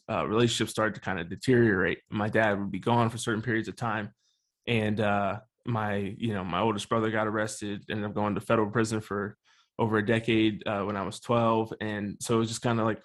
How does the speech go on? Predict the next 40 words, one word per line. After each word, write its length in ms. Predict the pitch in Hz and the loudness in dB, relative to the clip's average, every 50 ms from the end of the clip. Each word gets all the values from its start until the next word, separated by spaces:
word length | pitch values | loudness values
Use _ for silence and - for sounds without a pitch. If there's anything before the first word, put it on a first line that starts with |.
| - _ _ - | -16 _ _ -8
really, 340 | 151 120 135 143 143 139 127 | -2 0 2 4 4 4 4
really 220 | 127 127 120 110 | 4 4 4 2
challenging 580 | 104 - - 113 113 117 120 113 101 107 104 107 | 2 0 -2 0 0 0 0 -2 -2 -4 -4 -4
years 340 | 113 120 127 123 117 101 | -2 0 0 0 0 -2
in 100 | 113 92 | -4 -8
there. 320 | 101 98 101 101 101 101 _ _ _ _ _ _ _ _ - | -8 -8 -8 -8 -10 -10 _ _ _ _ _ _ _ _ -6
And 100 | 113 117 | -6 -2
so 180 | - 135 113 92 | 0 2 2 4
all 240 | - 120 139 139 135 | 4 6 6 6 6
of 80 | 120 | 6
that 240 | 120 107 104 101 104 | 6 4 4 2 2
led 260 | 110 117 139 143 139 | 2 2 2 2 0
to 100 | - 120 | -2 -4
me 160 | 110 110 107 | -2 -2 -2
being, 300 | 104 110 110 107 107 107 | -2 -2 -2 -2 -2 -2
like, 320 | 107 101 98 98 92 - - - _ _ - | -2 -2 -4 -4 -6 -10 -16 -20 _ _ -4
you 120 | 127 123 | -2 0
know, 260 | 110 104 110 - - - - | 0 0 -2 -4 -8 -6 0
really 240 | 117 139 147 143 | 2 4 4 4
coming 260 | - - 123 113 113 110 | 4 2 0 0 0 0
to 120 | - - | -2 -4
this 220 | 101 101 98 92 - | -4 -4 -4 -6 -6
kind 180 | - 120 107 | -6 -4 -4
of 80 | 113 - | -4 -2
pinnacle 460 | - 131 135 139 131 - 123 110 110 | 0 2 2 2 2 2 2 2 2
in 60 | 104 | 2
this 280 | 104 95 95 - - _ _ - | 0 -4 -6 -8 -10 _ _ -10
identity 520 | - - 98 101 110 131 170 160 120 113 | -10 -6 -2 0 4 6 6 6 6 4
struggle. 520 | 104 - - 110 101 87 107 104 - - _ _ _ _ _ _ _ _ _ _ _ _ _ - | 2 2 2 0 2 2 0 -2 -2 -6 _ _ _ _ _ _ _ _ _ _ _ _ _ 0
And, 460 | 123 120 117 113 110 107 107 107 110 - - - _ _ - | 2 2 2 2 0 0 -2 -2 -4 -8 -12 -20 _ _ -4
you 220 | - 123 120 120 | -2 0 0 2
know, 160 | 110 110 110 | 2 2 2
you're 240 | 113 113 117 127 123 | 2 2 4 4 2
in 80 | 117 113 | 2 0
school 380 | 120 - - 175 180 180 165 | -4 0 4 6 6 8 6
as 120 | 143 131 113 | 6 4 2
a 40 | 117 | -2
kid, 300 | - - 156 170 151 120 | 0 0 0 2 0 -2
like, 120 | 120 117 | -4 -6
you, 100 | 127 | -8